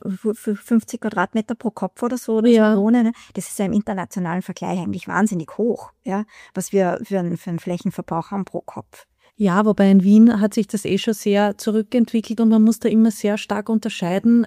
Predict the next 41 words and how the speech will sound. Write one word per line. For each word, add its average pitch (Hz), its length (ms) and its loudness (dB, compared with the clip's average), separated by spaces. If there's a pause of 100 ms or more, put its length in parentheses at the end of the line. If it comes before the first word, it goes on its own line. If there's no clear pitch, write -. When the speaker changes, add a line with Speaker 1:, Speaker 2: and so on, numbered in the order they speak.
(140)
Speaker 2:
zwischen, 220 680 -2
äh, - 160 -14 (140)
Ballungsraum 202 760 2
Wien 226 280 4
vor - 200 -8
allem, 220 280 0
Speaker 1:
Mhm. 196 340 -4 (280)
Speaker 2:
ähm, 208 480 0
oder 208 240 -2
auch 196 140 -6
vielleicht 196 380 -4
Innsbruck. 247 720 2
Also 214 200 2
da 220 80 0
gibt's 202 320 -8
schon, 240 260 2 (320)
gerade 208 340 -4
im, 220 100 2
im 220 180 2
Stadtgebiet, 214 720 -6 (460)
ist - 240 -4
das, 233 160 -2
ist - 200 -4
das 247 100 0
schon 220 160 0
noch 240 100 4
mal 233 160 6
was 233 100 -2
anderes, 226 460 -4 (180)
was 220 180 -4
anderes 220 400 -2
wie 226 100 0
am 214 140 4
Land. 185 440 -2
Wir 220 120 0
haben 214 160 2
ja 226 160 0
auch - 260 -10
Liegenschaften, 220 880 -2
zum 208 140 -6
Beispiel 208 500 -4